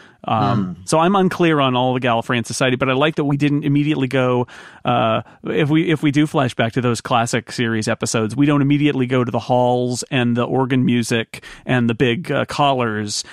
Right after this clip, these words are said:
Speaker 1: and say that this is what Gallifrey is. We do get what ha-, what's happening outside the dome and that there are people out there. And we've seen glimpses of that before, but I, I, I thought that was interesting that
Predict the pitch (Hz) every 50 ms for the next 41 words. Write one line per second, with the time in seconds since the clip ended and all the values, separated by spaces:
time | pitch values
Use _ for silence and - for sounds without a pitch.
0 | - - - 135 131 127 120 - 139 127 117 117 113 120 147 147 - 139 120 107
1 | 123 113 - 123 113 117 117 110 - - 120 110 107 107 104 104 - - 131 120
2 | 135 135 127 - 127 117 - - 120 120 - 117 139 - - 135 123 - 143 120
3 | 117 - 120 117 120 117 117 127 - - 143 120 123 123 117 117 117 113 110 107
4 | 107 104 107 113 113 110 - - 113 107 107 - 127 123 117 117 110 107 101 107
5 | - - 104 101 101 95 98 - - - - - - 170 180 160 - - 208 180
6 | 147 165 185 185 180 - 147 117 127 113 113 107 - 127 113 - 127 120 117 110
7 | 107 117 120 - - - - - - - 131 - - - 123 123 127 - 185 135
8 | 120 - - 131 120 - 123 117 131 127 120 110 - - - 170 156 - 170 -
9 | - 131 110 110 110 117 110 110